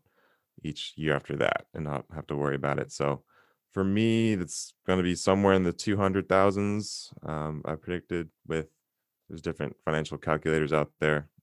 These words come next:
interest calculators that we'll kinda talk about in future episodes. But, um,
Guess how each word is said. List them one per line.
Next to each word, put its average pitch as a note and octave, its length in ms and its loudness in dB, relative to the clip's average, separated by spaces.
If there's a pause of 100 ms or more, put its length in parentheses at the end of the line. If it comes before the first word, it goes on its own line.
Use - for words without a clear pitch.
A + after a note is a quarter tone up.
interest - 260 -8
calculators D2+ 580 0
that - 200 -6
we'll D2 240 -8
kinda D2+ 240 -6 (540)
talk D2+ 140 -4
about D2+ 160 0
in D2+ 60 -2
future D#2 280 -2
episodes. D2 440 -4
But, - 280 2 (560)
um, D2 540 -2